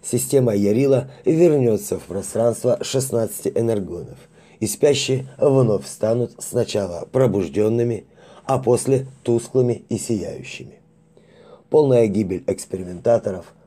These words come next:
по внутренним причинам невозможна. А от внешних причин эксперимент защитит каста воинов. Вы не участвуете в эксперименте,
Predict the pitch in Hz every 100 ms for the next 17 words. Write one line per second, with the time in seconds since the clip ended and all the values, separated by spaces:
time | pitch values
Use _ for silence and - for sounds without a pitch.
0 | _ 156 131 117 98 98 92 - 90 -
1 | 120 117 107 - 104 101 98 85 - -
2 | - - _ _ _ _ _ _ - 123
3 | 101 - 101 127 135 131 135 131 127 139
4 | 127 - - - - 165 - 165 151 143
5 | 131 101 - 98 104 117 - - 92 -
6 | - 95 - 95 82 80 71 - - _
7 | _ _ - - - - 110 160 160 156
8 | 160 139 - 92 92 90 90 - 90 101
9 | 123 113 107